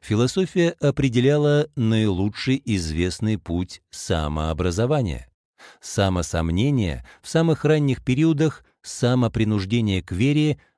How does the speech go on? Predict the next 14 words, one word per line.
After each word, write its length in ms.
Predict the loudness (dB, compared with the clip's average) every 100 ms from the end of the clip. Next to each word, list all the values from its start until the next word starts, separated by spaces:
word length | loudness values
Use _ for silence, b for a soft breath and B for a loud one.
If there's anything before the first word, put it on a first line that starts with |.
| -6
во 180 | -2
времена 600 | 2 2 2 2 2 0 -2
формирования 760 | -4 -2 0 0 2 0 0 -2
представлений 800 | -2 -4 -2 -2 0 0 -2 -4
о 140 | -4
Боге, 480 | 0 0 2 2 0 B B B
а 100 | 0
затем 380 | 2 2 0 -2 b b
наиболее 720 | 2 2 4 4 4 6 4 2
развившегося 960 | 2 4 2 0 -2 0 0 0 -2
к 140 | -2 0
немецким 720 | 0 2 0 -2 -2 -2 -4 b
классическим 800 | 0 0 2 0 0 -2 -2 -2
временам 640 | 0 0 0 0 0 -2